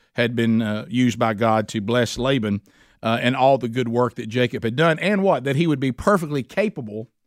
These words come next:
of establishing a flock of his own. Why? 'Cause he'd established one for Laban. It's not like he didn't know how to do it. And so, but they assume, uh, that he, uh, that he stole it. They did not think Jacob was underpaid and underappreciated.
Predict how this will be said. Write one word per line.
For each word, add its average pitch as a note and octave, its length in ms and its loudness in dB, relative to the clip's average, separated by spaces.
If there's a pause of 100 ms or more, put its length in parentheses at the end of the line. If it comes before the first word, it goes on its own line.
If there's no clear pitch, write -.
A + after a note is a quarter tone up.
(360)
of C#3 140 -2
establishing C#3 500 -2
a A#2 60 -2
flock C#3+ 280 0
of A2+ 80 -2
his A2+ 120 -2
own. D3+ 320 -4 (400)
Why? G#3+ 180 4
'Cause C3+ 200 -4
he'd D3 160 -2
established C#3+ 420 -2
one D#3 140 -4
for C#3+ 120 -4
Laban. F#3+ 380 -4 (420)
It's - 100 -10
not G3+ 120 2
like E3+ 140 2
he C#3+ 80 2
didn't C3+ 100 0
know B2+ 60 0
how B2+ 100 0
to G#2+ 60 -8
do D3+ 200 -2
it. - 160 -6 (580)
And C3+ 200 0
so, D#3 160 4
but C#3+ 140 0
they B3+ 180 4
assume, C3+ 640 0 (140)
uh, B2 220 0
that B2 260 2
he, C3 300 2
uh, A#2 160 2 (400)
that B2+ 140 2
he B2 100 0
stole D3+ 460 4
it. A2 120 -10 (680)
They E3+ 200 2
did D#3+ 180 2
not E3+ 600 2
think C#3 240 -4
Jacob C3+ 380 -2
was A#2+ 140 -2
underpaid B2+ 680 0
and B2 120 0
underappreciated. A#2 760 -2